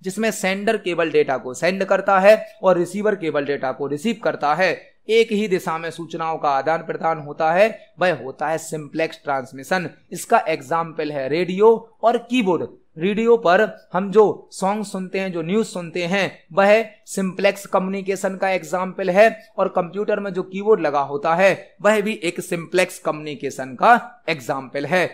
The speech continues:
तो सिंप्लेक्स एक ऐसा कम्युनिकेशन है जिसमें केवल एक ही डायरेक्शन में, एक ही दिशा में सूचनाओं को भेजा जाता है। सेंडर केवल इन्फॉर्मेशन को सेंड करता है और रिसीवर केवल रि-, सूचनाओं को प्राप्त करता है। यह कौन सा कम्युनिकेशन होता है?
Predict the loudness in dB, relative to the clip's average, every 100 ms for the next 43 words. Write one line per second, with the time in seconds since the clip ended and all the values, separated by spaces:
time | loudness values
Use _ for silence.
0 | -10 -8 -6 -4 -6 -2 -2 -2 -4 -2
1 | -2 2 2 0 -6 -10 -6 -6 -6 -4
2 | -2 -2 -6 _ -10 -6 -4 -4 -4 -2
3 | -2 -4 0 0 2 0 2 0 -2 -6
4 | -10 -4 -2 -2 -6 _ 0 0 2 -2
5 | -2 -4 -6 -8 -10 -12 -12 -10 -10 -8
6 | -8 -8 -6 -4 -4 -4 -2 2 2 0
7 | -18 _ 0 0 0 -2 -2 2 4 4
8 | 2 -8 -6 -2 -2 -2 -10 -10 -10 -6
9 | -4 -4 0 -2 2 4 4 2 -2 -6
10 | -2 -2 -4 -2 -4 -2 -6 -6 -8 -14
11 | -18 _ -20 -8 -6 -6 -6 -6 -2 -2
12 | -2 -6 -6 -8 -10 -4 -2 0 0 -2
13 | -10 -2 -2 0 -4 -4 -4 -6 -8 -8
14 | -6 -6 -8 -4 -2 0 0 -2